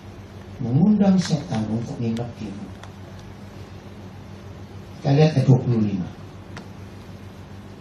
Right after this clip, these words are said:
Lihat ayat dua puluh lima. Ya. Dua puluh lima. Karena itu, Buanglah dusta dan berkatalah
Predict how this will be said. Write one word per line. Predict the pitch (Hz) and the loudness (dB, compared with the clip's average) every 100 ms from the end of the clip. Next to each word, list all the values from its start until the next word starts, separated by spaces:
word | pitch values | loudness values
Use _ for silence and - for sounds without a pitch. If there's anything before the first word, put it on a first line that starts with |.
| - - - - - | -16 -16 -16 -2 8
Lihat | 151 - | 8 8
ayat | 123 - | 4 4
dua | 104 92 | -2 -2
puluh | 104 95 | -4 -4
lima. | 87 85 - - - - - - - - - - - - - - - - - - - - - - 123 123 - - - 135 110 110 110 - - - - 107 101 | -6 -10 -14 -14 -16 -16 -16 -16 -16 -16 -16 -14 -16 -16 -16 -16 -16 -16 -16 -14 -14 -14 -14 -14 -14 -14 -14 -14 -12 -10 -10 -10 -12 -12 -14 -14 -14 -14 -8
Ya. | - - - - - - - - - - - | -6 -6 -10 -14 -14 -16 -16 -16 -16 -14 6
Dua | 135 131 | 12 12
puluh | 131 | 12
lima. | - - - - - | 8 -2 -12 -14 0
Karena | 262 285 285 285 | 4 8 8 8
itu, | 294 349 226 - - - - - - - 123 | 8 4 0 -2 -10 -14 -16 -14 -14 -10 -4
Buanglah | 131 285 277 - - - 320 302 262 240 226 185 - | -2 0 0 0 10 12 12 12 12 8 6 4 8
dusta | 143 - - - - - - - - - - - | 8 8 0 -2 -2 -4 -10 -14 -14 -14 -12 12
dan | 156 135 | 12 12
berkatalah | 127 - - - - 277 269 269 | 8 4 4 2 2 2 4 4